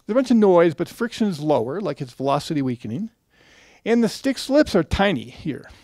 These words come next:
There's, there's other things that are going on. Then we change to ten microns per second, slower, and we see bigger stick slips, okay? So what it tells you is that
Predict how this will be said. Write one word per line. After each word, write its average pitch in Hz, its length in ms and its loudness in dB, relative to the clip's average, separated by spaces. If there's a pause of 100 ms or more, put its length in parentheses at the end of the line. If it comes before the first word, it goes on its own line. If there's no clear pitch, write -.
(100)
There's, 117 260 -8 (140)
there's 139 160 -6
other 170 180 -2
things 165 240 -4
that 139 80 -4
are 151 60 -4
going 151 260 0
on. 131 300 -2 (640)
Then 240 180 4
we 302 100 4
change 254 360 0
to 220 100 -4
ten 254 220 4
microns 151 460 4
per 143 100 -2
second, - 380 -6
slower, 214 520 2 (380)
and 214 80 2
we 226 80 6
see 233 380 0 (200)
bigger 175 320 4
stick 240 300 -4
slips, - 460 -18 (360)
okay? 202 220 -8 (600)
So - 120 -12
what 240 140 0
it - 60 -8
tells 254 360 -2
you 151 220 4 (320)
is 165 160 2
that 190 260 0